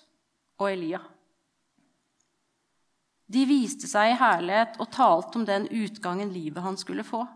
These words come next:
om det han skulle fullføre i Jerusalem. Peter og de andre hadde falt i dyp søvn.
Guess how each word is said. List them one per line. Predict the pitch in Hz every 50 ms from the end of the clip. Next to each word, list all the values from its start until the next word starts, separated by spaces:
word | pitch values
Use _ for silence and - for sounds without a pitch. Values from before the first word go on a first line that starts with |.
| _ _ _ _ _ _ _ _ _ _ _ _ _ _ - -
om | 226 226 214
det | 190 220 226
han | 247 240 226 240
skulle | - 208 202 208 208
fullføre | - - 247 208 175 - - - 165 165 185 214 - -
i | 185 175
Jerusalem. | 180 175 170 175 - - - - - - - - _ _ _ _ _ _ _ _ _ _ _ _ _ _ _ _ _ _ _ _ _ _ _ _ _ _ _ _ _ _ _ _ _ _ _ _ _ -
Peter | 247 240 233 233 233 233 - - 311 311 302 - - _ _ _ _ _ _ _ _ _ _ _ _ _ _ -
og | 220 226 233
de | -
andre | - 240 202 180 175 170 170 185 240 247 - - _ _ _ _ _ _ _ _ -
hadde | - 196 214 208
falt | - - 180 175 175 - 202
i | 208
dyp | 185 175 165 - 190 196 214 247 247 -
søvn. | - - 233 247 247 247 185